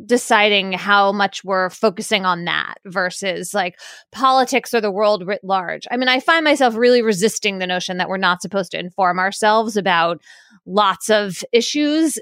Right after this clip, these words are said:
especially worldwide issues. And you know, my, I don't have any, like, really rules about how I consume news, but I deeply feel that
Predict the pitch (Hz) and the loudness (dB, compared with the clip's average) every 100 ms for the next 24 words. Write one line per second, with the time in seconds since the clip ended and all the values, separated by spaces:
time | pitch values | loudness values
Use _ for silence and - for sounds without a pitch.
0 | - - 214 208 - 330 330 320 339 330 | -10 -4 -2 -2 -2 2 4 4 4 4
1 | 330 349 - 381 403 311 262 240 233 - | 2 -2 0 2 2 2 2 0 -4 -10
2 | - - _ _ _ _ 277 320 294 294 | -20 -20 _ _ _ _ 0 2 4 4
3 | 285 - 320 381 359 330 285 294 359 359 | 2 2 0 2 0 0 0 0 -2 -4
4 | 302 _ 277 233 175 202 208 190 180 196 | -6 _ 0 0 -6 -8 -6 -8 -8 -6
5 | 208 247 294 - - 294 294 285 294 285 | -4 -4 -4 -6 -2 2 2 2 2 2
6 | 269 302 285 - 302 285 294 311 262 - | 0 -2 -6 -6 -6 -4 -4 -6 -2 0
7 | 220 - - 240 247 240 226 - _ 196 | 0 -2 -2 2 2 2 -2 -10 _ -8
8 | 247 302 339 311 - 226 208 190 196 | -4 -2 0 0 2 4 4 2 0